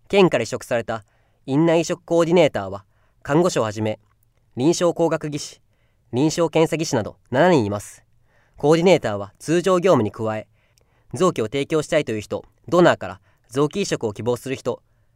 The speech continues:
レシピエントに最善の方法で臓器が提供されるように橋渡しする役割を担います。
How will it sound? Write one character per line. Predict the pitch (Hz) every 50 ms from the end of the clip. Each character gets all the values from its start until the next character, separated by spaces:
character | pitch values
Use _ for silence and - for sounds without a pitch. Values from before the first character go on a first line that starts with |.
| _ _ -
レ | - 117
シ | - -
ピ | - 185
エ | 156 127 117
ン | 104
ト | 101 92
に | 95 95 _ _ _
最 | - - 139 165 170
善 | 175 185 175
の | 180 170 160
方 | 170 170
法 | 156 165 160 151
で | 147 151 - _ _ _ _ _
臓 | - - 190 180
器 | - -
が | 117 107
提 | - 127 135 123
供 | - 151 139
さ | - 143
れ | 135 143
る | 143
よ | 143 117
う |
に | 95 90 90 _ _ _ - - 110
橋 | - -
渡 | - - 139
し | 120
す | - -
る | 113 117
役 | 110 - 131
割 | 120 113
を | 98
担 | 95 104 -
い | 220 226
ま | 226 113
す。 | - - - _